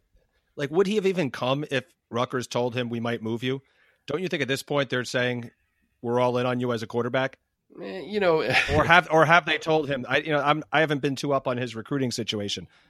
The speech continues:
Speaker 1: Has Rutgers told him that,
Speaker 2: Well,
Speaker 1: you know,
Speaker 2: uh,
Speaker 1: the, the future's
Speaker 2: the thing,
Speaker 1: up in the air?
Speaker 2: the thing about Chris Ash is he's not gonna promise anybody. He'll say, "You'll have a chance to compete."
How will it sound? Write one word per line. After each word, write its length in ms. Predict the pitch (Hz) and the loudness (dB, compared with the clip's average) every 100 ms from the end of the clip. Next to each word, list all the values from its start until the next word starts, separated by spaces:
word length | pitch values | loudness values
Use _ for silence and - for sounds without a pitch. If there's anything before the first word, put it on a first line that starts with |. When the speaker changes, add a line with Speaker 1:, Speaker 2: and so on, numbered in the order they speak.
| _ | _
Speaker 1:
Has 240 | - 139 | -2 0
Rutgers 460 | 123 131 - 156 131 | 0 0 0 -4 -6
told 260 | 113 113 135 | -6 -6 -4
him 160 | 160 | -4
that, 220 | 151 147 - _ _ _ _ | -2 -2 -4 _ _ _ _
Speaker 2:
Well, 160 | 147 | -8
Speaker 1:
you 60 | 160 | -4
know, 160 | 127 123 | -2 -2
Speaker 2:
uh, 80 | |
Speaker 1:
the, 120 | - - | -4 -6
the 80 | 117 | -12
future's 260 | - 127 139 | -6 -4 0
Speaker 2:
the 60 | |
thing, 100 | 123 | 2
Speaker 1:
up 100 | 123 | 0
in 60 | 127 | 0
the 120 | 120 | -4
air? 200 | 127 143 - _ - | -4 -4 -8 _ -20
Speaker 2:
the 80 | |
thing 260 | - 175 - | -6 -6 -6
about 240 | - - 113 | -4 -4 -2
Chris 280 | 123 110 | -2 -2
Ash 280 | 110 120 120 | -2 -4 -4
is 160 | 85 82 | -6 -6
he's 240 | 123 120 | -10 -6
not 200 | 131 110 | -4 -4
gonna 180 | 127 107 | -4 -6
promise 420 | - 110 113 101 | -4 -2 -2 -4
anybody. 340 | 90 92 90 92 | -6 -8 -8 -6
He'll 140 | 120 | -6
say, 180 | - 107 | -2 -2
"You'll 200 | 104 131 | -2 0
have 160 | 120 | 0
a 60 | 104 | -2
chance 300 | - 113 98 | -2 -2 -4
to 80 | 87 | -8
compete." 460 | - 82 - 110 | -10 -8 -6 -6